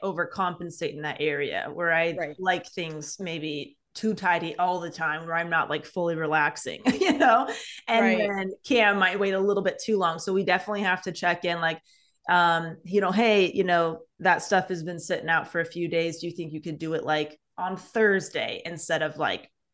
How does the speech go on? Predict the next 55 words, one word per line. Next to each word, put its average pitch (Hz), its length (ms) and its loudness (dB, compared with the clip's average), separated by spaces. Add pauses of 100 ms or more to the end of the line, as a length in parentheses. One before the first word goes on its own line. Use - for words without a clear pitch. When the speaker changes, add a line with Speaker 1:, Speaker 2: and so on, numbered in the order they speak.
Speaker 1:
can 381 120 4
you 440 80 6
do 453 120 6
Speaker 2:
Right. 427 80 8
Speaker 1:
it 415 40 -4
right 330 200 4
now?" 269 220 4
<laughs> - 840 0 (720)
Speaker 2:
Right. 214 160 6
Speaker 1:
"Oh, 302 240 8
yeah, 277 260 6
sorry 247 300 4
about 202 280 6
that. 175 280 4
I 185 60 -2
meant 190 240 -4
to 185 60 -4
do 175 180 2
it. 170 60 6
I'll 160 220 2
do 160 180 0
it." 151 260 0
Yeah. - 240 -6 (180)
You 214 120 2
know, 202 180 4
like, 175 340 2
that 160 340 0 (100)
communication 156 580 -8
is 151 140 -10
so 151 160 -6
key. - 400 -10 (460)
Speaker 2:
Right. 160 420 0 (260)
And 185 380 0
we 208 260 -2
will 190 440 2
get 185 240 -4
to 214 100 -4
this 180 200 -2
couple 170 680 -2
later, 165 380 2
but 180 160 0
I 160 100 2
do 160 180 -4
feel 170 140 -6
like 160 100 -4
this 160 160 -8
is 156 160 -10 (220)
kind 170 180 -6
of 160 80 -4
an 151 60 -6
interesting 156 360 -8
time 156 160 -6
to 156 60 -4
bring 147 260 -8
up 135 120 -6